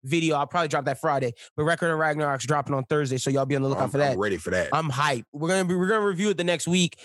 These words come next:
Speaker 1: And all of it'll be out. So next Anime Talk, we'll do a full Record of Ragnarok review, 'cause it's all gonna be
Speaker 2: Dope.
Speaker 1: out. So I'm excited for that. But Eden Zero, August twenty-sixth. Speaking of that, Netflix also announced on Thursday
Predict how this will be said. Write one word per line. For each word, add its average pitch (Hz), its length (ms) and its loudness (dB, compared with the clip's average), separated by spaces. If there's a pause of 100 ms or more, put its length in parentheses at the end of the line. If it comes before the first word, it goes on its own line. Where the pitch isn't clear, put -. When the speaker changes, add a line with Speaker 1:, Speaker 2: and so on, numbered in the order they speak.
(160)
Speaker 1:
And 165 160 -2
all 185 200 4
of 185 100 0
it'll 180 140 0
be 175 180 0
out. 160 320 0
So 160 200 0
next 185 240 0
Anime 185 320 2
Talk, 180 200 0
we'll 160 120 -4
do 160 120 2
a 139 60 -2
full 175 260 0
Record 160 240 0
of 151 80 0
Ragnarok 143 500 0
review, 139 380 2
'cause - 360 -4
it's 180 40 0
all 220 140 4
gonna 190 120 -2
be 190 100 2
Speaker 2:
Dope. 185 60 4
Speaker 1:
out. 147 160 0 (220)
So 160 120 -2
I'm 170 80 0
excited 156 260 2
for 135 80 -6
that. 131 160 -2
But 147 160 0
Eden 254 220 2
Zero, 254 400 2
August 208 260 0
twenty-sixth. 208 560 0 (240)
Speaking 220 460 2
of 196 80 2
that, 180 160 2
Netflix 185 340 0
also 180 240 2
announced 170 260 0
on 156 120 0
Thursday 170 560 0